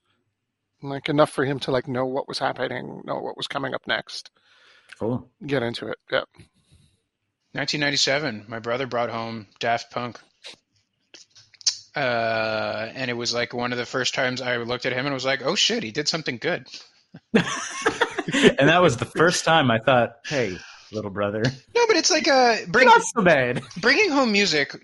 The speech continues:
Speaker 3: for the little brother to bring home music is a, is a bit of a twist. Usually the older brother is the one with all the tunes, and the, the little brother grows up listening to his older brother's tunes.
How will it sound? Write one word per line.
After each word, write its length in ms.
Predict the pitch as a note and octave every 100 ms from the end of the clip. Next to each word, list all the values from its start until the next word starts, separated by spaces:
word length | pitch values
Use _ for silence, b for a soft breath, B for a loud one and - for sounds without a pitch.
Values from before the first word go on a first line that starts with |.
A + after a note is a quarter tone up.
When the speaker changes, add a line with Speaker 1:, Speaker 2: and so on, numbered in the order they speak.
| -
Speaker 3:
for 180 | -
the 100 | D#3
little 240 | D3 G3+ A#3
brother 300 | D#3+ C#3 C3
to 80 | A#2+
bring 200 | C3 B2
home 220 | A#2+ A#2+
music 340 | A#2 A2 A2+
is 120 | A#2+
a, 200 | A2+ A2
is 120 | D#3 C3+
a 60 |
bit 160 | B2+ F3+
of 80 | C3+
a 40 |
twist. 360 | - C#3 A2+ -
Usually 260 | E3 E3
the 100 | C#3
older 220 | C3 B2+ A#2
brother 320 | A#2 A2+ A2
is 120 | A2+
the 80 | A2+
one 160 | A2+
with 140 | A2 A#2+
all 120 | A2
the 80 | A2
tunes, 380 | D#3 D3+ A2+ A2+
and 140 | A2
the, 240 | A#2 A#2 G2
the 120 | B2
little 200 | B2+ B2
brother 300 | A#2+ A#2 A2+
grows 300 | A#2+ A#2 A#2
up 140 | A#2
listening 320 | B2 - A#2 A2+
to 80 |
his 120 | A2+ A2
older 200 | A2 A2+
brother's 340 | A#2 A2 G#2+
tunes. 420 | - G#2+ G#2+ -